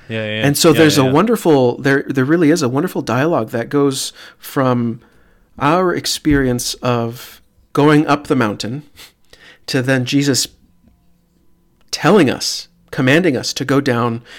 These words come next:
Speaker 2: into the world, but not just to stay there, good as it is, and it, good as God called it after he created it, but there's an evangelization that has to happen there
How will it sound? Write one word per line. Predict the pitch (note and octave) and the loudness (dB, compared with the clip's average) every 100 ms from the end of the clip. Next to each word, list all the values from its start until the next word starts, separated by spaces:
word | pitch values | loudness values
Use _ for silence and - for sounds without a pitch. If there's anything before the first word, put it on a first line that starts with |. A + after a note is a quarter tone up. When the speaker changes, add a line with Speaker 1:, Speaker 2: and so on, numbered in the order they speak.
| - | -4
Speaker 2:
into | C#3+ D3+ D3+ | 0 0 0
the | C#3 | -2
world, | A#2 A2 A2 A#2+ - - - - - | -2 -2 -4 -8 -16 -20 -20 -16 0
but | D#3+ | 2
not | E3+ G3 | 2 2
just | G#3 - - | 0 0 -2
to | |
stay | C3+ - E3+ B3 | -2 -2 2 2
there, | B2+ - G#2 E3 - - C#3 | 0 -2 -4 -6 -12 -16 0
good | A3 A3 | 4 4
as | C#3 | 4
it | C3 | 4
is, | G#3 A#2+ B2 - | 4 4 0 -6
and | C3+ C3 | -4 -4
it, | - | -2
good | D3+ D3 | 2 4
as | B2+ | 4
God | B2 C3+ B2 - | 2 0 0 -2
called | - F#3+ A2+ | -2 0 0
it | A2+ - | -4 -6
after | B2+ - | -8 -6
he | B2+ | -8
created | B2+ C3+ - A#2 | -6 -4 -2 -2
it, | A#2+ - _ _ - - - _ - - | -4 -8 _ _ -20 -20 -20 _ -18 -6
but | C#3 | 0
there's | D3 C#3 | 2 2
an | C3+ | 2
evangelization | B2 C#3 C#3 C3 B2 A#2+ C#3 - B2 | 0 0 0 0 -2 0 0 -2 -4
that | G#2+ | -6
has | B2 - | -6 -6
to | A#2+ | -6
happen | A#2 B2 A#2 | -6 -6 -8
there | G#2+ - | -8 -12